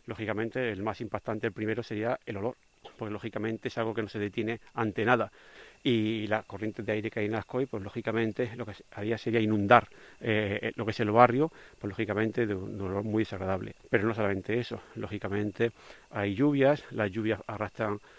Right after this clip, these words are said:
lo que son los excrementos de, de los animales, a, a pesar de que tengan las instalaciones sus, digamos, sus, eh, eh, un lugar para ubicar las mismas, bien, pero sabemos que las lluvias al final arrastran todo,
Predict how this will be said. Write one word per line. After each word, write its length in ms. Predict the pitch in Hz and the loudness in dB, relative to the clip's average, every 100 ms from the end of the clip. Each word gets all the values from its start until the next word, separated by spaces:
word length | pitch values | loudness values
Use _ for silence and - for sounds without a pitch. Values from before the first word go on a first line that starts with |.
| - | -12
lo 160 | 107 107 | -6 -6
que 80 | 98 | -2
son 160 | 117 | -2
los 120 | 110 | -2
excrementos 680 | - - 98 104 113 104 98 - | -4 -10 0 4 4 2 -8 -10
de, 300 | 98 101 95 | -4 -2 -2
de 60 | 95 | -4
los 120 | 95 | -8
animales, 540 | 95 98 151 147 185 - | -6 0 2 4 0 -4
a, 120 | 117 110 | -8 -6
a 100 | - | -6
pesar 220 | 104 - | -6 -4
de 80 | 104 | -4
que 80 | 104 | -4
tengan 280 | 104 101 101 - - - - | -4 -4 -4 -8 -20 -18 -8
las 200 | 117 101 | -6 -6
instalaciones 720 | - 101 95 120 101 95 - - - | -2 -2 0 0 0 -4 -12 -20 -20
sus, 440 | - - 113 110 101 | -20 -2 2 2 -2
digamos, 500 | 117 101 104 107 101 | -4 0 2 2 0
sus, 520 | - 113 110 107 104 - - - 123 | 2 2 4 2 -2 -6 -14 -12 -6
eh, 260 | 131 113 117 | 2 2 4
eh, 200 | 120 110 | 2 2
un 100 | 107 | 4
lugar 180 | 107 127 | 6 6
para 140 | 120 | 8
ubicar 280 | 110 107 127 | 6 8 6
las 140 | 113 | 8
mismas, 400 | 104 147 135 147 170 104 | 6 6 4 0 -8 -4
bien, 320 | 101 147 151 107 | 2 4 2 -2
pero 220 | 117 107 - - - - | -2 -2 -4 -14 -20 -16
sabemos 320 | - 101 104 | -6 -4 -2
que 80 | 107 | 0
las 100 | 98 | 0
lluvias 180 | 113 110 | 0 0
al 80 | 107 | 0
final 240 | 107 113 | 2 4
arrastran 380 | 98 98 - 92 | 4 0 -4 0
todo, 280 | 131 131 | 2 2